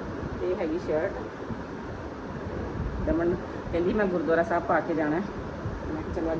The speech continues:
ਪ੍ਰੈਸ ਕਰ ਦਿੰਦੀ ਹਾਂ, ਕੱਲ੍ਹ ਹੈਗਾ ਸੰਡੇ ਤੇ ਸੰਡੇ ਨੂੰ ਆਪਾਂ ਗੁਰਦੁਆਰਾ ਸਾਹਿਬ ਜਾਵਾਂਗੇ।" ਫਿਰ ਦਮਨ ਪਾ ਕੇ ਜਾਏਗੀ, ਫਿਰ ਤੁਹਾਡੇ ਨਾਲ ਵੀਡੀਓ ਸ਼ੇਅਰ ਕਰਾਂਗੇ ਜ਼ਰੂਰ। ਤੇ ਮੇਰੇ ਨਵੇਂ ਕੰਮ ਨੂੰ ਫੁੱਲ ਸਪੋਰਟ ਕਰਿਓ ਜੀ। ਕੱਲ੍ਹ ਵੀ ਮੈਂ ਵੀਡੀਓ ਦੇ ਵਿੱਚ ਕਿਹਾ ਸੀ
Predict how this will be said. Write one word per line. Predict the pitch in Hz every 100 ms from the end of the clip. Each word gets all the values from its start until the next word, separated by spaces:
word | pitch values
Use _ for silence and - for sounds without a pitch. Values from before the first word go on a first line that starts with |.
| -
ਪ੍ਰੈਸ | 151 139 -
ਕਰ | 160
ਦਿੰਦੀ | 127 143 160
ਹਾਂ, | 185 - - - -
ਕੱਲ੍ਹ | 156 160
ਹੈਗਾ | 151 156
ਸੰਡੇ | - 151 143 180 - - - -
ਤੇ | 156
ਸੰਡੇ | 175 147 139
ਨੂੰ | 147
ਆਪਾਂ | 151 151
ਗੁਰਦੁਆਰਾ | 143 139 127 139
ਸਾਹਿਬ | 143 143 147
ਜਾਵਾਂਗੇ।" | 143 139 175 185 - - - - - -
ਫਿਰ | 175
ਦਮਨ | 156 160 175
ਪਾ | 170 147
ਕੇ | 156
ਜਾਏਗੀ, | 165 170
ਫਿਰ | -
ਤੁਹਾਡੇ | - 190
ਨਾਲ | 170 156 - - - - - - - - 175
ਵੀਡੀਓ | 190 190
ਸ਼ੇਅਰ | 196 147 147 139
ਕਰਾਂਗੇ | 135 143 147
ਜ਼ਰੂਰ। | 139 143 143 - - - - - - - - - - - - - - - - - - - 113 101 - - 104 90 - - - 85 - - 101 - - - - - - - - - -
ਤੇ |
ਮੇਰੇ | 202 208
ਨਵੇਂ | 208 196 202
ਕੰਮ | 208 202
ਨੂੰ | 202
ਫੁੱਲ | 196 202
ਸਪੋਰਟ | 214 - 208 190
ਕਰਿਓ | 202 190 190
ਜੀ। | 208
ਕੱਲ੍ਹ | - 175 196
ਵੀ | 220
ਮੈਂ | 208
ਵੀਡੀਓ | 170 190
ਦੇ | 214
ਵਿੱਚ | 208 175
ਕਿਹਾ | 180 165 185
ਸੀ | 202